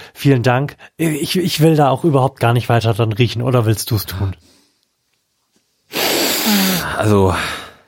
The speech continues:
Speaker 2: sag mal, rein geruchsmäßig finde ich tatsächlich, dass es nicht besonders unerfreulich riecht.
Speaker 1: Nee, es
Speaker 2: Ähm,
Speaker 1: riecht, man riecht ein bisschen Schokolade raus. Kaffee bin ich nicht in der Lage, mit meiner zu Nase da raus zu destillieren.
Speaker 2: Nein,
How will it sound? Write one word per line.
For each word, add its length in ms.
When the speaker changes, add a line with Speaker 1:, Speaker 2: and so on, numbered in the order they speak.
Speaker 2:
sag 100
mal, 80
rein 320
geruchsmäßig 580
finde 220
ich 80
tatsächlich, 340
dass 160
es 140
nicht 120
besonders 420
unerfreulich 680
riecht. 160
Speaker 1:
Nee, 180
es 160
Speaker 2:
Ähm, 60
Speaker 1:
riecht, 260
man 180
riecht 200
ein 100
bisschen 300
Schokolade 520
raus. 220
Kaffee 360
bin 140
ich 200
nicht 160
in 80
der 100
Lage, 260
mit 140
meiner 260
zu 280
Nase 360
da 120
raus 260
zu 100
destillieren. 840
Speaker 2:
Nein, 320